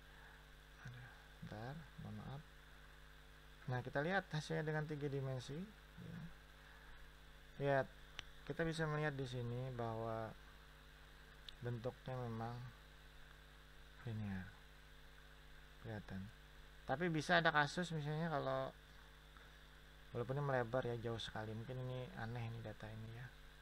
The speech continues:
Ini perlu dihilangkan nanti dan perlu dijelaskan juga kenapa. Mungkin ini spesial nih. Ini dua titik ini adalah, mm, pegawai-pegawai yang unik gitu. Nah,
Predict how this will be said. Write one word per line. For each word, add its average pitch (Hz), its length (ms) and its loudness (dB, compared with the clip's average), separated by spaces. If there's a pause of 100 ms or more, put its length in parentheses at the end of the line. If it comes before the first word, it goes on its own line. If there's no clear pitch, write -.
(460)
Ini 127 160 0
perlu 113 560 2
dihilangkan 110 800 -2
nanti 113 320 -4 (880)
dan 123 160 2
perlu 113 240 0
dijelaskan 113 480 0
juga 117 240 -2
kenapa. 113 480 -2
Mungkin 123 240 -2
ini 143 80 0
spesial 143 560 4
nih. 147 140 -2 (580)
Ini 147 160 2
dua 131 480 8
titik - 320 0 (160)
ini 131 320 0
adalah, 127 560 0 (400)
mm, 57 480 -4 (640)
pegawai-pegawai 123 720 6
yang 127 140 4 (1040)
unik 156 200 8 (120)
gitu. 110 300 0 (960)
Nah, 120 80 -2